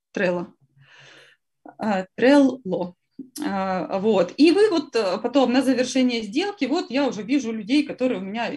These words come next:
идут, э, сказали, что да, я буду там подключаться. Я себе отметила, когда мне в следующий раз нужно с этим человеком связаться. Дальше.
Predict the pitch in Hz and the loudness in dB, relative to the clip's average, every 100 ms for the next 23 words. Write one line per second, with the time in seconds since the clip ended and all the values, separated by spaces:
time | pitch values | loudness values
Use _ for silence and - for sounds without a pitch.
0 | 185 175 302 - 170 - 175 220 262 - | -6 0 0 0 -6 -6 -4 0 0 0
1 | - 175 233 294 196 220 202 214 185 170 | -6 -2 2 2 2 -2 -4 -10 -8 -6
2 | 196 170 180 185 170 165 - - - 151 | -4 -6 -8 -6 -4 -4 -8 -14 -10 -8
3 | 175 202 302 269 208 202 185 330 277 202 | -4 2 2 2 -2 0 4 4 4 -2
4 | 202 226 269 254 214 190 - 180 254 254 | -4 4 4 4 -4 -6 -4 -2 -2 -2
5 | 214 175 175 214 180 - 165 185 175 180 | -6 -6 -8 -6 -6 -2 -2 -2 -4 -4
6 | 180 165 - 175 226 208 - - | -2 -2 -4 -2 2 2 0 -6